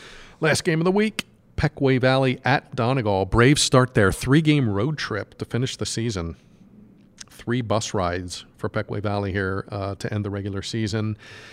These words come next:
Uh, Braves had that week off, a week back, and then they come back with Lancaster Catholic, and they caught the Crusaders at a bad time because they were playing great. And they win again. They beat Pequea Valley thirty-eight to fourteen.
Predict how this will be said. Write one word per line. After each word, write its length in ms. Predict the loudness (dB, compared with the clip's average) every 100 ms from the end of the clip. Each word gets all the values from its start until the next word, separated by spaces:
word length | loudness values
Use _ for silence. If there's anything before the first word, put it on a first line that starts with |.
| -20 -12
Uh, 220 | -8 -6
Braves 340 | -2 0 0 2
had 160 | 0
that 180 | 2 0
week 180 | -2 2
off, 260 | 2 2 0
a 60 |
week 300 | -2 -2 0
back, 440 | 0 2 2 0 -4
and 160 | -4
then 100 | -4
they 80 | -4
come 200 | -4 0
back 200 | 0 0
with 100 | -4
Lancaster 320 | -6 -6 -10
Catholic, 460 | -4 -2 -2 -2 -2
and 120 | 0
they 80 | 0
caught 220 | 0 0
the 80 | -2
Crusaders 500 | -6 -2 0 0 -2
at 80 | -6
a 60 |
bad 280 | -4 -4 -4
time 380 | -4 -4 -4 -8
because 320 | -10 -10 -8
they 160 | -6 -6
were 140 | -6
playing 300 | -6 -6 -6
great. 380 | -4 -4 -6 -10 -20 _ _ _ _ _ _ _ -20 -20 -20 -20 -20 -4
And 100 | -2
they 60 | 2
win 160 | 2
again. 460 | 4 4 4 2 -2
They 100 | -2
beat 160 | -2 -2
Pequea 280 | -4 -4 -4
Valley 340 | -2 -2 -4
thirty-eight 500 | -4 -4 -2 -2 -4
to 100 | -8
fourteen. 880 | -8 -8 -8 -4 -2 0 2 0